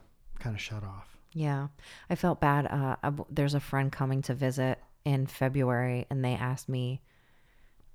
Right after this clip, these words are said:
Speaker 2: to do their hair. <laughs> And I kind of, I basically told them no.
Speaker 1: But that's
Speaker 2: And
Speaker 1: part of it. That's one of the, that's one of the, like, harder decisions that you have to make.
Speaker 2: And you know who you are.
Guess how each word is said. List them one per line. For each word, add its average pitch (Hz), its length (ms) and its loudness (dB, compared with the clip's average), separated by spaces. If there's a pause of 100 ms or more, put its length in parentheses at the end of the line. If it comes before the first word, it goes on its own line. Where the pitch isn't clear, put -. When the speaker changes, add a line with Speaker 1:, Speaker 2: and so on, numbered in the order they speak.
(100)
Speaker 2:
to 147 120 0
do 139 160 2
their 123 180 2
hair. 131 420 2
<laughs> - 60 -6
And 190 180 10
I 143 80 0
kind 160 320 2
of, - 140 0
I 151 100 2
basically 147 460 0
told 139 240 -2
them 143 160 -2
no. 139 300 0 (320)
Speaker 1:
But 139 100 -6
that's 147 200 4
Speaker 2:
And 143 80 -4
Speaker 1:
part 185 200 2
of 117 140 -2
it. 113 120 -6 (320)
That's 180 240 0
one 190 280 0
of 160 140 0
the, 156 200 2 (200)
that's 180 340 -2
one 196 180 0
of 165 180 -2
the, 143 380 -2 (160)
like, 135 220 -6
harder 156 720 -2
decisions 139 680 0
that 123 180 -6
you 127 100 -2
have 120 220 -4
to 127 100 -6
make. 113 420 -8 (240)
Speaker 2:
And 151 140 0
you 151 80 2
know 131 140 2
who 120 120 -2
you 123 140 -2
are. 123 220 -4